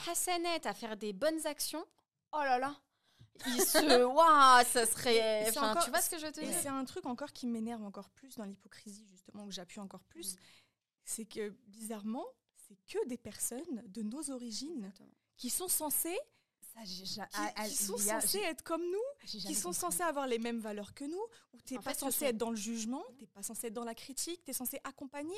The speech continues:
Speaker 2: et donner des rappels corrects.
Speaker 3: Ah, les fameux rappels, là, des
Speaker 2: Ah.
Speaker 3: ourtis, là, qui t'envoient des messages. « Ma sœur, c'est pour ton bien, hein. » Oh, lève ce voile, hein. <laughs> Tu sais,
Speaker 1: Mm,
Speaker 3: elles,
Speaker 1: mm,
Speaker 3: elles ont
Speaker 1: mm.
Speaker 3: la haine.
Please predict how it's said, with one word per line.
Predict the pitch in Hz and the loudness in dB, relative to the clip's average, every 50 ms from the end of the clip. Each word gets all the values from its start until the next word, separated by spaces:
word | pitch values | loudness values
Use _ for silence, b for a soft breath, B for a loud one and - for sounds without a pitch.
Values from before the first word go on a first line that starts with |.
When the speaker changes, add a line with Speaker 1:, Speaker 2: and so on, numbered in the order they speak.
| 403 - | -8 -8
Speaker 2:
et | 262 | -8
donner | 220 262 285 330 311 | -8 -6 -8 -8 -8
des | 240 262 | -8 -8
rappels | 247 247 254 254 - 330 370 415 320 B B B B B B _ | -8 -8 -10 -8 -8 -6 -6 -6 -6 B B B B B B _
corrects. | - - 320 294 285 311 294 294 - - - - - | -8 -6 -6 -4 -4 -4 -4 -6 -8 -14 -18 -8 -2
Speaker 3:
Ah, | 294 339 349 381 381 | 0 4 6 6 6
les | 349 349 | 6 4
fameux | 359 - 330 302 302 320 | 2 2 2 4 4 4
rappels, | 320 302 302 294 285 285 - - 320 294 294 269 247 | 4 4 4 4 4 4 4 4 4 4 4 2 2
là, | 233 226 226 | 2 2 2
des | 226 202 247 | 2 0 -2
Speaker 2:
Ah. | - 277 | -2 0
Speaker 3:
ourtis, | 285 302 - - - - - 381 | -2 -2 -2 -4 -6 -4 -4 2
là, | 302 240 220 240 | 4 4 4 4
qui | - - | 4 4
t'envoient | - 269 277 294 285 | 4 6 8 6 6
des | 277 285 | 4 2
messages. « | 277 262 - 330 302 294 - B B B B B - | 0 0 0 0 -2 -2 -4 B B B B B -12
Ma | 262 269 311 | -12 -10 -8
sœur, | 302 - - 370 381 | -6 -6 -6 -6 -6
c'est | - - 330 | -6 -6 -6
pour | 285 - 311 - | -8 -10 -12 -6
ton | - 339 339 | -4 -2 -2
bien, | 294 285 339 294 262 | 0 0 0 0 0
hein. » | 247 254 - - | -2 -4 -2 2
Oh, | 622 679 | 4 6
lève | 622 605 605 | 6 6 4
ce | - 605 605 605 605 622 622 508 466 508 - - - - - | 4 4 4 4 4 2 2 2 2 2 2 2 4 4 4
voile, | - | 4
hein. | 220 | 4
<laughs> | 196 | 0
Tu | - | -4
sais, | - - | -4 -2
Speaker 1:
Mm, | 208 | -2
Speaker 3:
elles, | 208 240 254 | -2 -4 -6
Speaker 1:
mm, | 302 214 208 202 190 | -6 -6 -6 -4 -4
Speaker 3:
elles | 269 - 320 | -4 -4 -2
ont | 339 | -2
Speaker 1:
mm. | - | -4
Speaker 3:
la | - 359 349 - - 392 440 539 554 523 440 277 | -4 -6 -6 -8 -10 -8 -6 -4 -2 -2 -2 -2
haine. | 262 240 | -4 -6